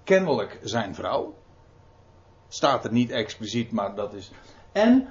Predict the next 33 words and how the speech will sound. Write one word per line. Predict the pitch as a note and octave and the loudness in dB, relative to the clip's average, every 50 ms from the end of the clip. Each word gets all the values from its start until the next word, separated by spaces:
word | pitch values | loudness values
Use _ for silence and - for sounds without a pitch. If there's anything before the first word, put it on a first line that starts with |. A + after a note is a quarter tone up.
| - - - | -8 -8 -4
aan | G3 F#3+ F#3 F3 - | -2 0 0 0 0
Archippus", | D#3 D3 B2 G#2+ - - - E3 - - - - - - - - - A2 A2 G#2+ | 0 0 0 0 -2 -2 2 2 2 2 2 0 0 0 -2 -2 -2 0 2 2
hou | A2+ A#2 - - - D3 E3+ - C4 C#4 A3 | 2 0 0 2 6 8 10 10 10 8 6
zijn | F3+ F#3 F3 | 2 2 4
naam | F3 E3 D3+ C3 A#2+ | 4 4 4 4 6
vast, | C3 D3 C#3 A#2+ - | 6 6 6 4 2
want | C3 C3+ A#2+ A2+ A2 A#2 B2 | 2 2 2 2 2 -2 -4
die | D3 | -2
komen | - D#3 A#2+ A2 G#2 G2 | 2 4 4 4 2 0
we | A2+ | -2
ook | D3 D#3+ | -4 -2
nog | E3 F#3+ F3 | -2 -4 -4
een | D#3+ | -2
keer | F#3 F#3 F3+ F3+ | -2 -2 -2 0
tegen, | F#3 F3+ F3+ G3 F#3+ - - - - - - - - - - - - - - - - - - - - - | 2 2 2 0 -2 -4 -8 -10 -12 -18 -20 -20 -20 -20 -20 -20 -20 -20 -20 -20 -20 -20 -20 -20 0 6
"onze | G#3 A3 A3 F#3 D#3 F3 E3 D#3+ | 8 8 8 6 4 0 0 2
medestrijder, | D#3+ F3 F#3+ G#3 A3 G#3 E3+ D3+ - - - - - - C#3 C#3 D#3 E3 F#3 G3 A3 C4 E4+ - - - - - - - - - - - - - - _ | 2 4 6 6 6 6 4 0 -2 -2 -4 -4 -4 2 4 6 6 6 6 6 6 6 4 4 0 -10 -14 -18 -18 -20 -20 -20 -20 -20 -20 -20 -8 _
en | - A3+ C4 C#4+ D4+ - | 4 6 6 6 4 4
aan | - G#3 G#3 G3 D#3+ | 4 4 6 6 4
de | E3+ | 2
ecclesia | E3+ - E3 D3 C#3+ - - F#3 G#3 A3+ B3+ A#3 A3+ - A#3 A3+ A3+ A#3 A#3 - | 0 0 0 -2 0 2 4 6 6 6 6 4 2 2 4 4 6 4 4 4
in | G3 F#3 E3+ D#3 C3 | 4 4 4 2 0
jullie | B2 D#3 G#3 A3+ A#3 A3+ A#3 A3+ F#3+ | 0 2 2 2 4 4 2 4 4
huis." | G3+ G#3+ G3+ D3+ - - - - - - - - - - - - - - - - - - - - - _ _ _ - - - - - - - - - C#3 C#3 - - C#3 C3 A#2+ | 6 6 8 6 6 2 -2 -6 -6 -8 -10 -14 -20 -20 -20 -20 -20 -20 -20 -20 -20 -20 -20 -20 -20 _ _ _ -20 -20 -20 -20 -20 -20 -20 -20 -20 -20 -20 -12 -10 -8 -6 2
Kijk, | - D#3+ D3+ C#3+ C#3+ C3+ | 4 4 4 4 4 6
waaruit | D3 D#3+ E3 - D#3 C#3+ B2+ A#2+ | 6 6 6 6 4 4 2 2
dus | B2+ A2+ | 0 -4
blijkt | A#2+ D3+ F#3 E3+ D3 D3 D3 - | 0 2 2 4 4 2 0 0
dat | C#3+ B2 - - | -2 -4 -4 -6
Filemon, | - F#3 F3 E3+ F3 F#3 F3 D3+ C#3 - | -4 -2 0 0 2 2 2 0 0 0
Apphia | - E3+ F3+ - - E3 D3 C3 - A2+ | 0 -2 -4 -2 -2 0 0 0 0 0
en | A#2 B2+ | -2 -2
Archippus, | C3+ A#2+ - - G#3 G#3 G#3 - C#3 F3 A3+ - - - - - | -2 -4 0 2 2 2 4 2 0 0 0 -2 -4 -8 -10 -12